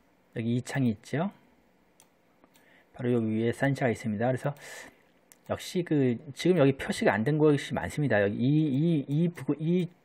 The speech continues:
이쪽에서 다 지진이 있었는데 지금 표시가 안 된 곳일 뿐입니다. 그러니까 지나간 거기 때문에 표시가 안 된 거예요. 여기 보시면은 지진 난 거에 대해서 계속해서 지금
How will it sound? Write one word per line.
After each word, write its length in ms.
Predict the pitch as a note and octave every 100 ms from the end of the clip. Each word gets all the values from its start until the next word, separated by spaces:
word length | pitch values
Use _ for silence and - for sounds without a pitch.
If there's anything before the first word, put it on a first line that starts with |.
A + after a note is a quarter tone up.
| _ _
이쪽에서 460 | D3+ D#3 D#3 C#3 C#3+
다 160 | -
지진이 260 | - D3 D3
있었는데 320 | A2+ C#3+ C#3+
지금 180 | C3 A#2
표시가 300 | E3 - A2
안 80 | G2+
된 140 | B2
곳일 180 | A#2 G#2
뿐입니다. 400 | A2+ G#2 F#2+ G2
그러니까 220 | A2+ G#2
지나간 340 | - C3+ C3+ B2
거기 160 | G#2
때문에 160 | G2+ G#2+
표시가 200 | C3 A2
안 100 | G2+
된 120 | A#2+
거예요. 300 | G#2 F#2 F2+
여기 120 | A2+
보시면은 520 | G#2+ G2+ G#2 F#2+ B2+ C3+
지진 280 | A2 A2
난 180 | G2 F#2
거에 140 | G2 G2
대해서 440 | G2+ - C3 D3 _ - - - _ _ _ _ - _ _ _ _ _ _ _ _ _ _ -
계속해서 480 | A#2 - C#3 B2
지금 640 | G#2+ G#2+ G2+ G2+ A2+ F#2+